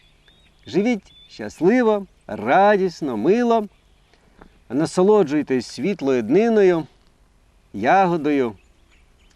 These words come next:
а, іншими речами, яке до-, додає насолоди вашим серцям. І я буду чекати вас наступного разу, щоб привітатися і розповісти вам нові історії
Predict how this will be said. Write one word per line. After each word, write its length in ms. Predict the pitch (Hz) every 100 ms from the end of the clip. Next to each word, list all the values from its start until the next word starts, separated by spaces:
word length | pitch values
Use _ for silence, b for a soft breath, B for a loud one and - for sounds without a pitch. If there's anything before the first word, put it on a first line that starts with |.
| _ _ _ _ _ _ _ _ _
а, 260 | 113 123 113
іншими 460 | 127 240 208 220 202
речами, 400 | 196 - 196 190
яке 180 | 175 185
до-, 220 | 170 180
додає 380 | 160 165 180 175
насолоди 500 | 170 - 170 170 147
вашим 340 | 139 135 120
серцям. 480 | - 120 - 127 98 - b b _
І 80 | 113
я 120 | 135
буду 220 | 135 139
чекати 400 | - 151 175 175
вас 200 | 156 139
наступного 580 | 147 139 - 170 151 127
разу, 320 | 131 170 147
щоб 220 | 127 139 113
привітатися 880 | 127 117 107 160 185 185 165 156 139 b b -
і 80 | 175
розповісти 500 | 208 - 247 247 175
вам 180 | 151
нові 260 | 143 151 196
історії 560 | 175 - 196 202 185